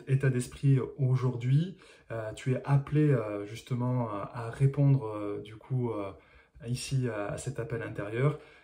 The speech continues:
Euh, donc, euh, on est parti ensemble au travers de cette nouvelle édition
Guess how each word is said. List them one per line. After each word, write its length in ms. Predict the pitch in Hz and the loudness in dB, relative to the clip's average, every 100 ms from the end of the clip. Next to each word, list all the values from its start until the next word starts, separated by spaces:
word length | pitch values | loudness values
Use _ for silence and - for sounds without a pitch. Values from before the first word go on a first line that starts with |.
| _ | _
Euh, 260 | 110 104 101 | -10 -8 -8
donc, 320 | 110 113 123 | -8 -8 -2
euh, 220 | 120 110 - | -2 -2 -4
on 140 | 135 131 | 2 6
est 120 | 135 | 6
parti 400 | 139 - - 135 120 - | 4 -2 0 0 0 2
ensemble 520 | 135 135 156 143 - - _ _ 135 | 2 2 2 2 0 -6 _ _ -10
au 80 | |
travers 340 | 123 - 120 117 | -6 -4 -4 -4
de 80 | 113 | -6
cette 220 | - 117 | -8 -8
nouvelle 220 | 113 110 | -6 -6
édition 580 | 107 110 - 135 151 | -8 -10 -2 4 4